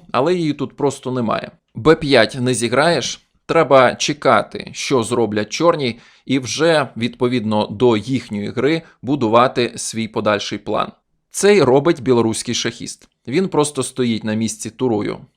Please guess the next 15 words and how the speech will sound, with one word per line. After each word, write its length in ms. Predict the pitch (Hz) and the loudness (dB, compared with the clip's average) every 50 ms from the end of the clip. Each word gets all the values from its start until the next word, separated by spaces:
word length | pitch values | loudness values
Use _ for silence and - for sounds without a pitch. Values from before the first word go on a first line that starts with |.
| _ _ _ _ _ _ | _ _ _ _ _ _
Король 260 | - 110 113 113 107 98 | -4 -2 -2 -2 -2 -4
Е 60 | 104 | -6
шість, 520 | 107 - - 139 160 165 - - - - | -6 -6 -4 -4 -4 -4 -6 -10 -18 -8
тура 220 | - 117 113 110 107 | -4 -2 0 2 2
Ф 160 | 107 - - | 0 -2 -6
один, 320 | 107 107 110 139 151 147 143 - - _ _ _ _ | -6 -2 -2 -2 -2 -2 -6 -12 -20 _ _ _ _
А 140 | - 135 135 | 0 0 0
п'ять 500 | - - 139 131 131 110 - - - - | 0 -2 -2 2 2 2 2 0 -4 -10
грає 380 | - 110 110 113 113 110 107 - | -6 -2 0 2 2 2 2 0
Іванчук, 600 | - 117 107 110 110 107 - - 165 170 - - _ _ _ - | -2 -4 -4 -4 -6 -6 -2 -2 -2 -2 -2 -10 _ _ _ -8
і 100 | 131 117 | -8 -4
після 320 | - 131 120 - 120 110 | -2 -4 -2 0 -2 -2
тура 280 | - - 120 117 113 110 | 0 2 4 4 4 4
Б 160 | 107 113 113 | 4 2 2
один 360 | 107 107 107 123 143 156 156 | 2 2 2 0 -2 -2 -4